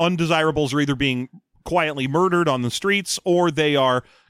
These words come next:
getting the fuck out of here. So it, it's increasingly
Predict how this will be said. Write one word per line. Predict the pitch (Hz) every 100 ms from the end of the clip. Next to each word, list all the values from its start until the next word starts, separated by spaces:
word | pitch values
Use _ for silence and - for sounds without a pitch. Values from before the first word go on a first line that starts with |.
| 147
getting | 127 165
the | 143
fuck | 135 156 131
out | 131 107
of | 98
here. | 95
So | - 135
it, | 139
it's | 143
increasingly | 135 123 190 185 175 160 143